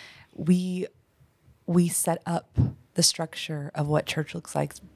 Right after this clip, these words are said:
looks like based on our own worldview. And so when Marie was talking about this, what came to mind was this whole practice, for lack of a better word, of coming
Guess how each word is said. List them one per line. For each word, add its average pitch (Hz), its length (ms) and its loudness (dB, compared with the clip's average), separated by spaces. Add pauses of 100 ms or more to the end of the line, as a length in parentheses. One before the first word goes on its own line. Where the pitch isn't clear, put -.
(120)
looks 175 320 4
like - 280 -8
based 147 300 -2
on 143 100 -4
our 139 140 -4
own 147 240 0
worldview. 147 640 -4 (640)
And 160 160 8
so 151 540 -2 (1120)
when 160 340 2
Marie 160 240 0
was 156 160 -2
talking 170 400 -6
about 139 240 -6
this, 147 180 -6
what - 120 -14
came 156 180 -2
to 156 140 -4
mind 151 260 0
was 147 160 -2
this - 340 -4 (360)
whole 170 640 -2 (1500)
practice, - 640 4
for 214 100 6
lack 180 180 6
of 180 60 -10
a 175 40 -6
better 165 180 -2
word, 165 160 -4
of 165 240 -8 (220)
coming 147 640 2